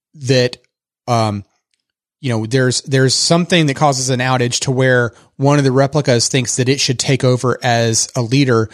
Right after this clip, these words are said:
And so now you have two leaders, and that's what's referred to as split brain, because some traffic might go to one leader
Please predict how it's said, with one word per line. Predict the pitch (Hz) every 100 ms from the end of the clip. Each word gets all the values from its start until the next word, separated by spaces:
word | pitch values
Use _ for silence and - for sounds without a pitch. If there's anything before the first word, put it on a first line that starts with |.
| - -
And | 131
so | -
now | 135
you | 131 127
have | 123 104
two | - - 156 131
leaders, | 120 107 - - -
and | 123 123
that's | 113 - -
what's | 131 -
referred | 120 - 120
to | 139
as | 113
split | - - -
brain, | 110 101 98
because | 123 - 123 117 - - - -
some | - 160 151
traffic | - 147 135 -
might | 135 131
go | 135 131
to | 123 - 139 127 120 107 _ _
one | - 139 139 131
leader | 123 120 120